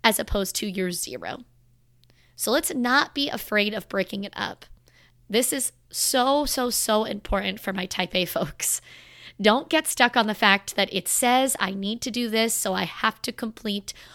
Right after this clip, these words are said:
all of this or I fail." Wrong. I'm gonna say you fail if you just keep skipping and skipping and skipping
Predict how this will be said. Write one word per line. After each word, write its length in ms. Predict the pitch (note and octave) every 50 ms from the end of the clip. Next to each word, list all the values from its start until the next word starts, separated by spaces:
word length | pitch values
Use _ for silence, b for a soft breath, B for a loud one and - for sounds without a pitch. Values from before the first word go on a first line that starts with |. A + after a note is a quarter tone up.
| B B B
all 260 | A3+ A#3+ C4+ C#4 C4+
of 140 | C#4+ B3 -
this 400 | - A#3+ A#3+ A#3+ - - - -
or 320 | - G3+ G3 G3+ G3 G3+ -
I 100 | - F3+
fail." 400 | E3 - - - F#2+ - - - _ _ b b b b b b b b b
Wrong. 360 | b G3 F#3+ A#2+ A2+ - - - b b b b b b b b
I'm 100 | G#3+ A#3+
gonna 160 | D4 D4 C#4+
say 120 | - B3+ A#3
you 180 | A3 G#3+ G#3
fail 420 | - - - G3+ G3+ G3+ G#3 B3 D4+
if 160 | - - F#3+
you 80 | G#3
just 180 | F#3+ G#3 G3 -
keep 200 | - - F#3 -
skipping 500 | - - - G3 - - - - A3+ -
and 140 | - G3 F#3+
skipping 480 | - - - G3 G3 G#3 G3+ G3+ A#3+ -
and 160 | G3 G3 G3
skipping 480 | - - G#3+ G3+ - G3 G3+ G#3 A#3+